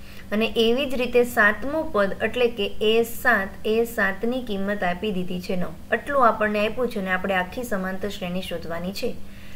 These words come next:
ઈઝી છે. સૌથી પહેલા આપણે એ થ્રી, એ થ્રી ઉપરથી હું આમ લખી શકું એ વત્તા ટુ ડી, કારણ કે n માઇનસ વન, આપણું જે સૂત્ર છે એમાં n ની જગ્યાએ ત્રણ લખીશું એટલે ત્રણમાંથી એક બાદ કરીશું તો ટુ ડી.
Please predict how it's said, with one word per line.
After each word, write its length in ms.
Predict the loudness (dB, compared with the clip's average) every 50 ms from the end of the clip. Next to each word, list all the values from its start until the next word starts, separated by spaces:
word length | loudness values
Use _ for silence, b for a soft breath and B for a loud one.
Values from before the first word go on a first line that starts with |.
| B B B -2
ઈઝી 320 | 0 0 2 2 0 0 0
છે. 260 | 0 -2 -2 -2 -2 0
સૌથી 260 | 2 2 2 4 2 2
પહેલા 240 | 4 4 4 6
આપણે 220 | 4 4 4 2 2
એ 300 | 2 4 4 4 4 2
થ્રી, 300 | 2 -2 -4 -4 -4 -4 -2
એ 160 | 0 0 0
થ્રી 300 | 0 -2 -2 0 0 2
ઉપરથી 460 | 0 0 0 0 0 0 0 -2 -2
હું 120 | 0 0
આમ 120 | 0 2 2
લખી 220 | 2 2 0 -2
શકું 320 | -4 -4 -4 -4 -6 -6 -2
એ 160 | 0 2 2 4
વત્તા 360 | 2 0 -2 0 0 0 2
ટુ 220 | 2 2 2 2
ડી, 220 | 2 2 2 0 0 -2 -4 -6 -8 -8 -8 -8 -4 -2
કારણ 220 | -2 0 0 -2
કે 180 | -2 -4 -4 -4 -2 0 2 2
n 80 | 2 2
માઇનસ 500 | 2 2 2 2 2 0 0 0 0 0
વન, 180 | 0 0 0
આપણું 300 | 0 -2 0 0 -2 -2
જે 80 | -2 -4
સૂત્ર 340 | -4 -6 -4 -2 0 0 2
છે 120 | 2 0
એમાં 180 | 0 0 -2 -2 -2 -2
n 120 | -2 0
ની 180 | 0 0 0 0
જગ્યાએ 300 | 0 0 0 0 0 0
ત્રણ 240 | 0 0 0 0 2
લખીશું 400 | 0 0 0 -2 -4 -2 -2 -2
એટલે 120 | -2 0
ત્રણમાંથી 520 | 0 2 2 2 2 2 2 2 0 0
એક 100 | -2 0
બાદ 160 | 0 0 0 0 0 -4
કરીશું 320 | -4 -4 -4 -6 -6 -6
તો 80 | -6 -4
ટુ 180 | 0 0 0
ડી. 140 | 0 0 -2